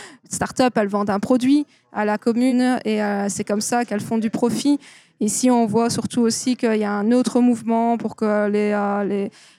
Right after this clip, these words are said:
Les, les associations, les citoyens d'eux-mêmes fassent ressortir des choses et prennent le pouvoir finalement.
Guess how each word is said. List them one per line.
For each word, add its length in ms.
Les, 260
les 220
associations, 720
les 120
citoyens 420
d'eux-mêmes 580
fassent 280
ressortir 460
des 120
choses 480
et 100
prennent 380
le 80
pouvoir 460
finalement. 580